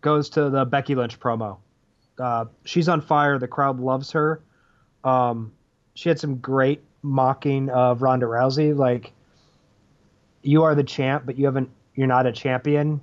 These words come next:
You haven't done anything. You haven't beaten anyone. Um, you haven't persevered over anything. You have had no hardships. Like, you make fun of me for who I am and how I got here.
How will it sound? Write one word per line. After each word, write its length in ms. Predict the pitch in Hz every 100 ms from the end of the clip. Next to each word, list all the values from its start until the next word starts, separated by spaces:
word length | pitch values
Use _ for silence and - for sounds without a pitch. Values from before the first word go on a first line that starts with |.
| -
You 100 | 135
haven't 200 | 139 - _ 123
done 240 | 127 117 127
anything. 600 | 139 147 165 160 165 160
You 100 | 135
haven't 280 | 131 - -
beaten 260 | 123 120 131
anyone. 640 | 139 139 147 147 156 151 _ _ _ _ _ _ _
Um, 540 | 113 110 110 104 104 107 -
you 100 | 135
haven't 220 | 135 135 -
persevered 800 | 151 139 139 107 123 117 143 143
over 280 | 151 147
anything. 420 | 147 147 147 151 147
You 120 | 123
have 100 | 113
had 240 | 131 127
no 240 | 127 123 120
hardships. 800 | 120 123 123 156 156 151 - 135
Like, 240 | 127 107 - _ _ _ _ _ _
you 100 | 143
make 200 | 160 151
fun 220 | - 151
of 60 | 143
me 120 | 147
for 180 | 143 139
who 160 | 135 139
I 140 | 131
am 200 | 131 135
and 80 | 127
how 180 | 135 131
I 120 | 123
got 300 | 123 135 -
here. 340 | 135 120 110